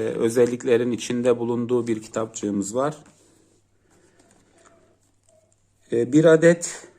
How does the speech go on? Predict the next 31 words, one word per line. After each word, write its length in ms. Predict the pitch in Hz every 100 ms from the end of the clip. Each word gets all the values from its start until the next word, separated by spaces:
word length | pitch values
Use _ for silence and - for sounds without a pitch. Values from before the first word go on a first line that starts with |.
| _ -
e, 440 | 120 123 127 131 - - _ _ _ _ _ _ - -
U 240 | 127 143
S 180 | 147 -
B 140 | 156 151
kablomuz 640 | 143 135 143 151 151 135
var. 200 | 110 151 - - _ -
U 340 | - 110 123 127
S 140 | -
B 140 | 143 139
kablomuzun 760 | 131 131 135 135 135 135 135
bir 100 | 139
tanesi, 680 | 139 131 127 123 - 147 147 - _ _ _ _ _ _ -
e, 100 | 107
el 360 | 123 - 139 139
terminalini 920 | 135 135 139 139 139 135 139 143 - _ _ _ _ _ _ _ _ _ _ _ _ _ _ _ _ -
şarj 360 | - 107 107
etmek 300 | 107 101 98
için. 400 | 101 - 139 185 185 - -
Yine 280 | 120 139 135
bir 120 | 147
adet 440 | 143 139 147 139 -
daha 320 | 120 135 139
aynı, 420 | 131 131 127 123 123 - 113 107 110 110 120 -
e, 140 | 120
U 60 | 113
S 140 | -
B 140 | 127 117
kablomuzdan 840 | 120 123 123 127 117 123 123 117
var. 220 | 139 151
Bu 140 | 131
da 300 | 135 135 135